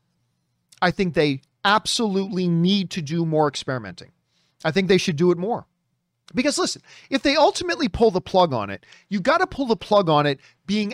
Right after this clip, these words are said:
absolutely sure that we tested it, we tried it thoroughly,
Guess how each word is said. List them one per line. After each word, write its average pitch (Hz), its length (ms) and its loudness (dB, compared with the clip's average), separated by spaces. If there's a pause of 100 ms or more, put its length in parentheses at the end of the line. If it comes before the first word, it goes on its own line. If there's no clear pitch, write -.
(140)
absolutely 220 880 0
sure 185 380 0
that 165 160 -2
we 143 260 -6 (340)
tested 247 500 0
it, 277 180 -2
we 165 180 -4
tried 220 500 0
it 233 140 -4 (300)
thoroughly, 208 540 4